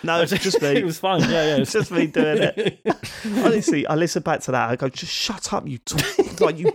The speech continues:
Speaker 1: absolute prick." I, I, I mean, you know, uh, self-loathing aside, I, I, I couldn't have been more proud of that live show. I think it worked. I think people enjoyed it.
Speaker 2: Yeah.
Speaker 1: Um,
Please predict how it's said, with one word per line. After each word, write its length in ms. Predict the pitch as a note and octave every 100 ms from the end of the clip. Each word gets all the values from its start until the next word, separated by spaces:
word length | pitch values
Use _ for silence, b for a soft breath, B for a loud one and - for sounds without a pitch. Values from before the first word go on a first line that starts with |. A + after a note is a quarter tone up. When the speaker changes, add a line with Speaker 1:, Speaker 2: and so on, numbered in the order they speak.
| -
Speaker 1:
absolute 540 | F3 F3 - G3+ F#3+ F3+ -
prick." 320 | - - - E3+ B -
I, 120 | E3
I, 200 | - D#3 -
I 40 |
mean, 260 | E3+ E3+ D#3+ B B B _ _ _ _
you 120 | F#3
know, 180 | D#3+ A#2+ -
uh, 80 | D#3 E3
self-loathing 680 | E3+ A#3+ A3+ - G#3 F3 D#3+
aside, 600 | - F#3 C#3+ A2 C#3 - _ _ _ _ _ -
I, 140 | C#3 -
I, 140 | C#3 -
I 60 | C#3
couldn't 220 | - D#3+
have 60 | C3+
been 100 | C3+
more 160 | C3 B2+
proud 220 | C3+ B2
of 40 |
that 220 | A#2+ A2 -
live 180 | B2
show. 180 | A#2+ A2
I 60 | A2
think 260 | - C3+ -
it 80 |
worked. 420 | C3+ C3+ C3+ - C3+
I 40 |
think 280 | - B2+ A#2+
people 300 | C3+ - B2
enjoyed 420 | A#2 C3 C3 B2
it. 220 | B2 A2
Speaker 2:
Yeah. 300 | G2+ A#2+ A#2
Speaker 1:
Um, 320 | A#2 A2+ A2